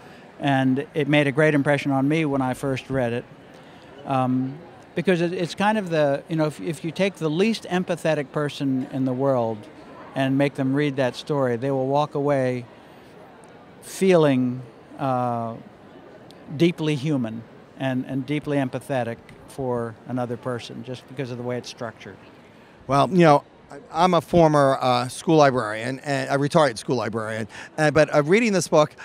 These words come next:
Speaker 2: I said, "Well, if I was still in a school, I know the, how I would display this. I would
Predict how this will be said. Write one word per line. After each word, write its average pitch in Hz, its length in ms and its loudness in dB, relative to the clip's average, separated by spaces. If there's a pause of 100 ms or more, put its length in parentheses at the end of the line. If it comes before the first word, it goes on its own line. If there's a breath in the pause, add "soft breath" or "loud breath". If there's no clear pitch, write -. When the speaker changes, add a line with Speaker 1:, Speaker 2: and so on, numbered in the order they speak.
(120 loud breath)
Speaker 2:
I 156 60 -4
said, 156 180 -6
"Well, 143 140 -2
if - 140 -12
I 220 120 4
was 339 140 -4
still 220 400 -4
in 185 220 -6
a 131 60 -12
school, 98 600 -8
I 170 140 2
know 170 220 2
the, 135 240 2
how 160 320 0
I 151 180 2
would 139 200 0
display 127 440 -4
this. 95 320 -8
I 123 100 -2
would 117 160 -4